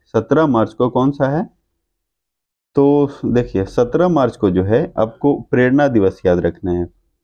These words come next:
क्या है? प्रेरणा दिवस। सत्रह मार्च को है प्रेरणा दिवस, ठीक है।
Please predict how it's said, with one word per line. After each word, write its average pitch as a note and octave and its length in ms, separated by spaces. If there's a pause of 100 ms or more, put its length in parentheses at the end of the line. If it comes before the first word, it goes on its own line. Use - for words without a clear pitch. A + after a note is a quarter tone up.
(560)
क्या G2+ 160
है? C#3 220 (260)
प्रेरणा G#2+ 520 (440)
दिवस। F#2 480 (1200)
सत्रह B2 260
मार्च B2 240
को - 120
है B2 120
प्रेरणा A2 440
दिवस, F2 380 (220)
ठीक A#2 120
है। B2 260